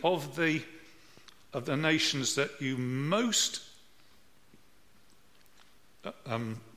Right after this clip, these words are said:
um, the most unlikely to be worshippers of the Lord. Think of that too. So you say to, that to the people in Isaiah's day, and they say, "Well, number one is Assyria, 'cause they hate us.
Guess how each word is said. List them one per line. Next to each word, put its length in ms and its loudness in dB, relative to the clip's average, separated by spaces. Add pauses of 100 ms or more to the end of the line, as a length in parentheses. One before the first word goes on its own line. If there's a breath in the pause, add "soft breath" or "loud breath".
um, 260 0
the 100 6
most 580 2
unlikely 840 2
to 120 -4
be 140 -6
worshippers 640 -4
of 80 -10
the 60 -10
Lord. 380 -8 (720 loud breath)
Think 240 -4
of 60 -6
that 200 -2
too. 300 -6
So 160 -4
you 140 -6
say 300 -2 (120)
to, 140 -8
that 280 -2
to 240 -4 (380 loud breath)
the 80 -14
people 280 0
in 80 -2
Isaiah's 540 0
day, 160 -4
and 100 -4
they 100 -2
say, 280 -2 (340 loud breath)
"Well, 220 -8 (280 loud breath)
number 260 2
one 220 2
is 120 2
Assyria, 580 4
'cause 220 -8
they 140 -4
hate 400 -6
us. 320 -6